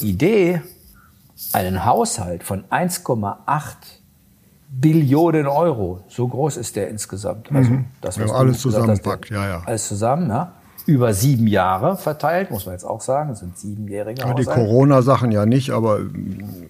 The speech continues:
Speaker 2: ist egal.
Speaker 1: Die weniger, aber
Speaker 2: Ja.
Speaker 1: insgesamt reden wir über die mittelfristige Finanzplanung. Und das wollt ihr hier an solche Rechtsstaatsverfahren knüpfen, das, zumal ihr ja schon zwei Verfahren gegen uns laufen habt,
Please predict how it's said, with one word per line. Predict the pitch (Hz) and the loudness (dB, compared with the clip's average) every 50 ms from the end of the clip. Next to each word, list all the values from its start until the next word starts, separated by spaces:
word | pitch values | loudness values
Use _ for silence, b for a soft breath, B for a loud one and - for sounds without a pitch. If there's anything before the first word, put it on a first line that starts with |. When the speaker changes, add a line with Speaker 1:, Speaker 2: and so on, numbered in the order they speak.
| - - - - - | -20 -20 -18 -12 -6
Speaker 2:
ist | 139 120 | -4 -2
egal. | 110 104 90 85 80 78 - | 0 0 0 0 -2 -2 -6
Speaker 1:
Die | - - 120 | -10 -8 -2
weniger, | 113 120 135 135 147 139 131 131 131 - | 0 0 2 4 4 4 4 2 2 0
aber | - 95 98 98 - | 0 0 0 -2 0
Speaker 2:
Ja. | 156 | 2
Speaker 1:
insgesamt | 147 151 147 - - 120 101 110 110 117 120 110 | 2 2 2 0 0 0 0 2 0 0 -2 -2
reden | 104 110 113 110 117 | -2 -2 -2 0 0
wir | 113 101 | 0 0
über | 98 | 0
die | 92 92 | 0 0
mittelfristige | 104 123 120 107 - 120 104 - - 101 | 0 0 0 -2 -2 -4 -6 -6 -6 -8
Finanzplanung. | 92 90 90 92 104 110 - - - 120 117 123 135 139 147 147 B B B B B B B B B B B B B _ _ - | -8 -6 -6 -6 -6 -6 -6 -2 -2 0 0 0 0 0 -2 -4 B B B B B B B B B B B B B _ _ 0
Und | - 123 113 110 | 0 2 4 4
das | 127 127 - - | 2 0 -2 -2
wollt | 110 113 135 151 | 0 0 0 0
ihr | 123 123 | 0 0
hier | 120 117 127 127 - | 2 2 2 2 2
an | 107 107 | 0 -2
solche | 110 113 107 - 110 | -2 -4 -4 -2 0
Rechtsstaatsverfahren | 98 131 139 - - 110 98 98 - - - 104 - - 110 92 95 101 107 117 - | 0 0 -2 0 0 0 0 0 -2 -4 -4 -4 -2 -2 -2 -2 -2 -2 -4 -6 -4
knüpfen, | - 127 117 113 - - 131 131 120 | -2 -2 -2 -2 -4 -6 -6 -2 0
das, | - 113 104 - - - _ _ | 0 0 -2 -4 -8 -12 _ _
zumal | - - 123 113 107 113 120 113 | -2 0 2 4 4 4 4 2
ihr | 110 107 | 0 0
ja | 107 104 104 | 0 0 0
schon | - - 101 98 | 0 -2 -2 -2
zwei | - - 113 107 113 107 | -2 2 2 2 2 2
Verfahren | - 107 98 - 113 107 104 107 110 104 | 0 -2 0 0 0 2 2 2 0 2
gegen | 107 101 95 95 | 2 0 0 0
uns | 87 87 87 | -4 -4 0
laufen | - 117 151 156 143 113 90 | 2 2 2 4 2 0 2
habt, | 90 107 113 - - | 2 0 -2 -4 -10